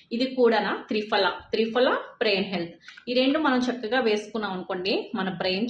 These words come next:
చక్కగా ఉంటుంది. అలాగే కాఫ్, దగ్గు, జలుబు, జ్వరం అలాంటిది ఏది ఉన్నా సరే ఈ త్రిఫల అనేది కూడా మనకి సపోర్ట్ చేస్తుంది అన్నమాట. ఏదో న్యాయం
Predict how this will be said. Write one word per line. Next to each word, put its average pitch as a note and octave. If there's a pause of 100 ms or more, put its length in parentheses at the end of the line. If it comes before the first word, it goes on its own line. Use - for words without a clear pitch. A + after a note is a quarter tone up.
చక్కగా G3+
ఉంటుంది. F#3+ (260)
అలాగే A#3
కాఫ్, F#3+
దగ్గు, F#3
జలుబు, F#3
జ్వరం F#3+
అలాంటిది G3+
ఏది B3
ఉన్నా A3
సరే A3+ (100)
ఈ A#3
త్రిఫల G#3
అనేది G3+
కూడా A3+ (600)
మనకి B3
సపోర్ట్ D4
చేస్తుంది A3
అన్నమాట. F3 (240)
ఏదో G#3+
న్యాయం G3+